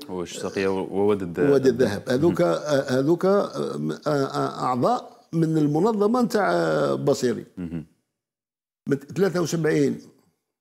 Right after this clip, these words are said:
Speaker 2: وأربعة وسبعين وخمسة وسبعين، وين كانوا س-، سلاطين المغرب؟ علاش ما، علاش ما عاونوهمش؟ لا،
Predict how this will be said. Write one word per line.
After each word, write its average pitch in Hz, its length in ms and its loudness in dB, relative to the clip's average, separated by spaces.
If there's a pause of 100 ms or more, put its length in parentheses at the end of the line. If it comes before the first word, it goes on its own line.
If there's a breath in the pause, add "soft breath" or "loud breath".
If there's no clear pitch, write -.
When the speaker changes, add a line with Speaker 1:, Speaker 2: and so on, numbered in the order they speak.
(420)
Speaker 2:
وأربعة 156 280 0
وسبعين 143 640 0
وخمسة 143 460 -4
وسبعين، 170 520 0 (400 soft breath)
وين 170 220 0
كانوا 190 500 0
س-، - 140 -10
سلاطين 160 520 -2
المغرب؟ 143 380 -4 (1800)
علاش 190 500 -2
ما، 190 480 0
علاش 180 320 -2
ما 196 140 0
عاونوهمش؟ 185 680 0 (3000)
لا، 175 300 -2